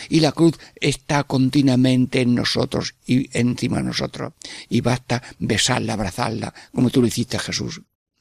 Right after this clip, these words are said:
Y decía San Juan de Ávila que la cruz tiene dos palos, uno vertical, son nuestras limitaciones, que ahora no tengo, que ahora no sé, que me he equivocado, que me he equivocado en público, en que he hecho esta cosa que no está bien.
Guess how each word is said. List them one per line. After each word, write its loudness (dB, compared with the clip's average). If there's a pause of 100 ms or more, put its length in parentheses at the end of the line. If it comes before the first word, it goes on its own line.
(380)
Y 4
decía 0
San -2
Juan 0
de 0
Ávila 0 (200)
que -4
la 0
cruz 0
tiene -2
dos -6
palos, -8 (340)
uno 4
vertical, -2 (200)
son 0
nuestras 0
limitaciones, -2 (400)
que -2
ahora 0
no -2
tengo, -2 (220)
que -6
ahora -2
no -4
sé, 0
que -6
me -2
he -12
equivocado, -4 (460)
que -2
me 0
he 0
equivocado -2
en 0
público, 0 (360)
en -4
que -2
he -2
hecho -4
esta -6 (220)
cosa -4
que -2
no 0
está -6
bien. 0